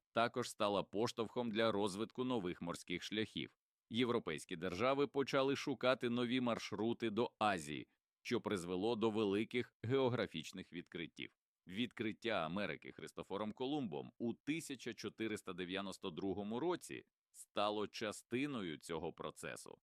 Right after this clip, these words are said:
Це змінило не лише економічну, а й політичну карту світу. Падіння Константинополя — це не просто історична подія, це символ змін, які відбувалися в світі.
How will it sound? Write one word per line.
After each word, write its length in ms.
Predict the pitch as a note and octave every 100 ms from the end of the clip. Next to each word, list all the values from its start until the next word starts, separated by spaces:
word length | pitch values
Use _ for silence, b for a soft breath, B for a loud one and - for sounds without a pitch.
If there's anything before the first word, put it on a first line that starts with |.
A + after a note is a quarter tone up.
| _
Це 240 | - D3+
змінило 580 | C3+ C#3+ C#3+ D3 D#3+ C#3
не 120 | B2+
лише 380 | A#2+ A2+ - A#2
економічну, 720 | G#2+ F#2+ F2+ A2+ C3+ - E2 -
а 140 | F#2
й 80 | F#2+
політичну 800 | - A#2 A2 - G2+ F2 - G#2+
карту 420 | - D2+ D2 D#2+
світу. 500 | - G2+ G#2 D2+ A#1+ _ _ _
Падіння 540 | A#2 A2 F#2 C3+ C3
Константинополя — 1000 | A2 G#2 - A2+ G2+ G#2+ A#2+ D#3+ D#2+ C2 - _ _
це 140 | E3+
не 120 | F3+
просто 320 | - G3+ -
історична 560 | C#3+ - A2+ G2+ - F2+
подія, 520 | D#2+ E2+ D#2 D#2+ A1+ - _
це 240 | - B2+ A#2+
символ 500 | - D#3+ D#3+ D#3 C#3+
змін, 440 | A2 D#3 E3+ F2 - _ _
які 380 | A2+ B2 - E3
відбувалися 760 | E3+ D3 D3+ G2+ G2+ G2+ A2+
в 60 | G#2+
світі. 540 | - B2 E2 - G#1